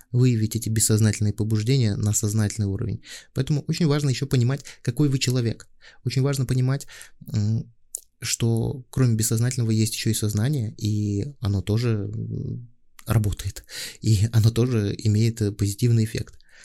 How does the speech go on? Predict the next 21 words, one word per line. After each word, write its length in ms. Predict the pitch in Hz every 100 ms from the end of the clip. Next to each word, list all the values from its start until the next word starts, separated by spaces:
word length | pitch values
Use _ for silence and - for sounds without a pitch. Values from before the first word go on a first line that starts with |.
| - _ _ _ _ _ _ -
Поэтому 240 | 110 110
поработайте 480 | 107 104 110 160 -
с 40 |
ценностями. 560 | - 160 117 - 82 80 - - - - - - - - - _ _ _ _ _ _ 254 _ _ _ - _ _ _ _ _ _ _ - - - - _
Всё 260 | - 135 143
верно, 340 | 110 101 85
сознательно 500 | - 98 101 143 139
обесценивал 540 | 107 95 - 127 123 107
меня. 280 | 104 104 - - -
Вот, 140 | 113 110
Светлана, 420 | 117 117 92 - - - -
вспомните 420 | - - 147 120
свой 180 | - 107
первый 260 | 107 101
комментарий. 500 | - 101 98 101 110 - - - - - -
Я 220 | 101 104
вот 120 | 98
прямо 200 | - 98
щас, 300 | - 92 - - - 123
щас 240 | 110 98
найду. 340 | 98 98 151